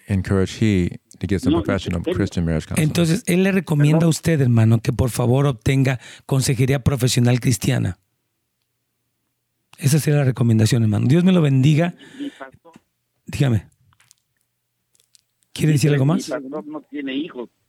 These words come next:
Speaker 2: No, no puedo pe-, pedirle a él, eh, sugerencias.
Speaker 3: ¿Quién, perdón?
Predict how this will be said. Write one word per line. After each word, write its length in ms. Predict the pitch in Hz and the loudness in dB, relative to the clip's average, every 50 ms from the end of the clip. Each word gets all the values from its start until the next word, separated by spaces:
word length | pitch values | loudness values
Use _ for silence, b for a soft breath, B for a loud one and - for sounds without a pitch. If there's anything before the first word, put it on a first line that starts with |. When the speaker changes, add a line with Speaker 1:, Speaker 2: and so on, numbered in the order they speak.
| _ _ _ _ | _ _ _ _
Speaker 2:
No, 160 | 120 127 147 135 | -6 -6 -6 -4
no 160 | 139 131 147 147 | -4 -8 -8 -8
puedo 300 | - 139 147 147 147 135 | -6 -8 -8 -6 -6 -8
pe-, 400 | _ 120 107 104 98 85 - 78 - _ _ _ - _ | _ -8 -6 -6 -6 -8 -12 -16 -20 _ _ _ -20 _
pedirle 300 | 117 110 120 131 117 117 | -10 -8 -8 -6 -4 -6
a 40 | 120 | -6
él, 300 | 127 131 123 110 92 85 _ _ _ _ _ _ _ | -6 -8 -12 -16 -18 -20 _ _ _ _ _ _ _
eh, 160 | - 95 92 85 _ | -12 -12 -12 -12 _
sugerencias. 580 | 113 98 110 107 113 139 165 156 - 123 127 - _ _ _ _ _ _ _ _ _ _ _ _ _ _ _ _ _ _ _ _ _ | -20 -10 -8 -8 -8 -8 -10 -12 -18 -20 -20 -20 _ _ _ _ _ _ _ _ _ _ _ _ _ _ _ _ _ _ _ _ _
Speaker 3:
¿Quién, 280 | - - 165 180 185 | -2 0 2 2 2
perdón? 340 | 170 190 180 190 214 254 285 | 2 2 2 2 2 2 0